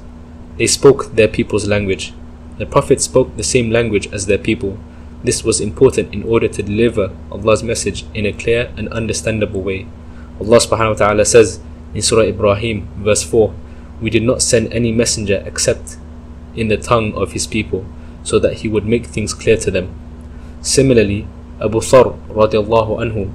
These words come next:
reported that the Prophet sallallahu alaihi wasallam said, "Allah did not send any prophet except that he spoke his people's language." They were good in appearance. The common people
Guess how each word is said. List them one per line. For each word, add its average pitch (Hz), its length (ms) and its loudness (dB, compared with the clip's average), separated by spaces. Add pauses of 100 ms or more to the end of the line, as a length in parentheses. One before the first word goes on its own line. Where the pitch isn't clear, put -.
reported 107 520 2
that 90 100 -8
the 90 80 -8
Prophet 113 300 0
sallallahu 107 500 0
alaihi 101 240 -4
wasallam 101 400 -2
said, 104 240 4 (580)
"Allah 110 440 4
did 107 140 -2
not 117 160 2
send 113 340 0
any 117 200 -2
prophet 117 380 -2 (140)
except - 500 -2
that 101 100 -2
he 107 80 -2
spoke - 520 0
his - 160 -8
people's 98 400 -4
language." 95 440 -2 (720)
They 110 100 4
were 107 140 4 (120)
good 131 240 8
in 104 120 -2
appearance. 101 600 -2 (520)
The 135 80 -2
common 160 340 6
people 113 440 0